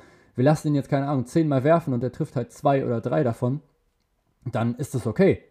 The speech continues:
Dann haben wir einfach zehn Angriffe verteidigt, kriegen neun, neun Punkte gegen uns rein. Das ist völlig in Ordnung.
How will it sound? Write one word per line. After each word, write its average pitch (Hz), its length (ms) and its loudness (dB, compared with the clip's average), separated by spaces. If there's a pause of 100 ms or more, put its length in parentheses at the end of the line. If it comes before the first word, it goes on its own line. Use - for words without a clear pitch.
Dann 120 160 0
haben 135 120 2
wir 131 80 2
einfach 123 200 -4
zehn 156 240 2
Angriffe 135 320 -2
verteidigt, 135 560 -2
kriegen 147 420 -2
neun, 143 260 0 (100)
neun 127 200 -6
Punkte 156 300 -4
gegen 147 180 -2
uns 113 200 -8
rein. 123 260 -4 (380)
Das 120 140 -4
ist 110 140 -16
völlig 113 260 0
in 123 100 -2
Ordnung. 110 340 0